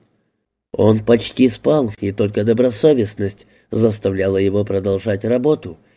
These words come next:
Однако при виде имени в конце последнего, отпечатанного на машинке текста, тотчас же проснулся.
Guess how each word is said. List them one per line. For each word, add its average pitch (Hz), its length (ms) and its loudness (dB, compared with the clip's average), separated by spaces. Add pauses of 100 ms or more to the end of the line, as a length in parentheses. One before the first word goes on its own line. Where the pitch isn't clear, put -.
(300)
Однако 135 520 4
при 98 180 2
виде 101 280 2
имени 117 460 2
в 95 60 -10
конце 101 420 -2
последнего, 110 800 -2 (180)
отпечатанного 98 880 0
на 101 120 0
машинке 104 480 -4
текста, 107 560 -2 (300)
тотчас 98 380 -2
же 101 140 -2
проснулся. 113 680 -6